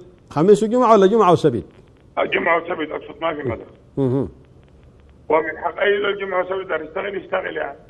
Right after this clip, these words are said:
Speaker 2: ممكن يمشي زراعة، ما في ناس هسه جمعة وسبت يمشي زراعة مع أهله. في ناس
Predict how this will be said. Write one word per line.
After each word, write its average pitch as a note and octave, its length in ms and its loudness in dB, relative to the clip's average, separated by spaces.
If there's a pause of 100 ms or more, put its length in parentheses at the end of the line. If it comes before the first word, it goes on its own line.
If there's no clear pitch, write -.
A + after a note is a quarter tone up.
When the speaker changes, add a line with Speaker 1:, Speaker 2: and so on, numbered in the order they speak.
(1200)
Speaker 2:
ممكن D#3+ 220 0
يمشي F3+ 260 -8
زراعة، F3 340 2
ما C#3 100 -10
في D3+ 100 -8
ناس F3 200 -2
هسه F3 260 -4
جمعة E3+ 420 0
وسبت E3+ 320 -8
يمشي E3+ 260 -10
زراعة F3 240 2
مع E3 280 -2
أهله. F3 140 -6 (760)
في D3 100 0
ناس E3 180 2